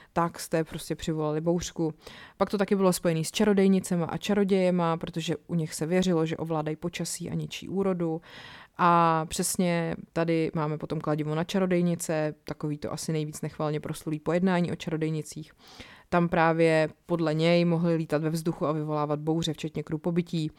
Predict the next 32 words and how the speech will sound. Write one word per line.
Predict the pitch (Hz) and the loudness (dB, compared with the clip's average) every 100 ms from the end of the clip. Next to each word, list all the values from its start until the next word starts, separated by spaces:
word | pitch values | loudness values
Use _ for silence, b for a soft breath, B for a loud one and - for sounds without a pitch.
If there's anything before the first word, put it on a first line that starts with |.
| B B B B | B B B B
zvedat | 170 170 143 151 | -2 0 0 0
vítr | 175 170 - | -2 -2 -6
a | - | -6
způsobovat | - - 165 147 | -10 -10 -6 -6
blesky | 156 165 170 - 175 160 | 0 0 0 -2 -2 0
a | - 156 - _ | -2 -6 -12 _
tedy | - 156 - - | -8 -8 -8 -8
ty | |
mohly | 165 156 156 | -4 -4 -4
jako | - | -6
zabíjet | 160 160 156 151 | -4 -2 -2 -2
lidi | 160 151 | -2 -4
a | 151 | -6
zvířata. | 156 151 165 165 139 _ _ _ _ _ _ - - - | -6 -4 -6 -6 -12 _ _ _ _ _ _ -20 -20 -8
Takže, | 170 160 151 147 147 - | -4 -2 0 0 -4 -8
takže | 165 165 | -6 -4
tak. | - - - B B B B | -6 -12 -14 B B B B
Ehm, | 196 196 196 190 190 | 0 2 4 2 0
potom | - 262 311 | 0 2 4
tady | 262 | 6
máme | 233 196 | 6 4
násilí. | 165 151 - 220 233 269 _ _ 202 | 2 0 0 0 0 -6 _ _ -4
Eh, | 190 185 185 190 185 - 220 202 202 | -2 0 -2 -2 -6 -6 -2 -2 -4
<laughs> | _ | _
to | - - | -4 -4
asi | 175 - | -4 -6
bylo | 170 170 151 - _ | -2 0 0 -6 _
taky | 170 - 202 | -10 -4 0
hodně | 214 214 214 208 - | 2 2 0 -2 -6
jako | 190 196 196 190 - | -6 -4 -4 -8 -14
běžný, | 175 170 180 208 208 | -6 -4 0 0 0
řekněme. | 202 - 202 | -4 -2 -2